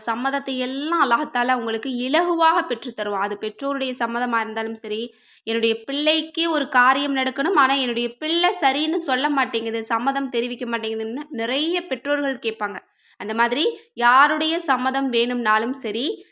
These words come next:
கட்டாயம் இந்த அமல் உங்களுக்கு போதுமானது. இப்போ அந்த அமல் என்ன அப்படிங்கிறத பார்த்துருவோம். இந்த அமலை தொடர்ந்து இருபத்தி ஒரு நாட்கள் ஃபஜ்ருடைய தொழுகைக்கு பிறகு செய்யணும். ஃபஜ்ரை கலா இல்லாம பார்த்துக்கோங்க.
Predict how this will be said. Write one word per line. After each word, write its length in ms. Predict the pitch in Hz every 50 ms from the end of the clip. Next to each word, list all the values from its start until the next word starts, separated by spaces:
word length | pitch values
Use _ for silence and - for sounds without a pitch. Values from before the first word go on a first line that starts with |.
| _ _
கட்டாயம் 600 | _ 226 226 - - 254 247 247 254 269 294 320
இந்த 340 | 262 226 240 254 269 302 302
அமல் 280 | 277 226 220 233 285 285
உங்களுக்கு 500 | 240 233 220 214 220 214 - 277 - -
போதுமானது. 720 | - 247 233 233 220 208 202 202 202 190 190 - - - _
இப்போ 240 | - 220 - 254 254
அந்த 180 | 247 226 226
அமல் 220 | 220 220 226 233 233
என்ன 260 | 226 220 220 226 226
அப்படிங்கிறத 420 | 233 233 220 220 226 214 226 240 226
பார்த்துருவோம். 580 | - 220 220 220 - 220 220 254 294 349 - - - - _ _ _ _
இந்த 340 | 269 277 294 311 320 339 330 294
அமலை 420 | 254 240 240 233 226 226 240 269 330 494 - - - _ _ _ _ _ _ _ _ _ _
தொடர்ந்து 720 | _ 285 277 285 294 320 349 349 339 320 302 330 339 294 247
இருபத்தி 500 | 254 262 285 302 320 320 320 330 302 285
ஒரு 180 | 269 262 254
நாட்கள் 640 | 247 247 240 240 233 - - 285 311 370 403 403 -
ஃபஜ்ருடைய 720 | - 262 254 - - 311 330 330 339 320 330 320 311 311
தொழுகைக்கு 440 | 320 269 254 262 320 285 - - 254
பிறகு 360 | 226 - 240 240 285 330 339 -
செய்யணும். 380 | 254 226 214 208 202 - - _ _ _ -
ஃபஜ்ரை 380 | 233 226 226 269 269 277 294 494 494 - -
கலா 380 | - 240 233 233 247 254 254
இல்லாம 480 | 269 269 262 247 240 233 226 226 233 254
பார்த்துக்கோங்க. 760 | 262 - - 247 240 - - 208 - 202 196 190 185 -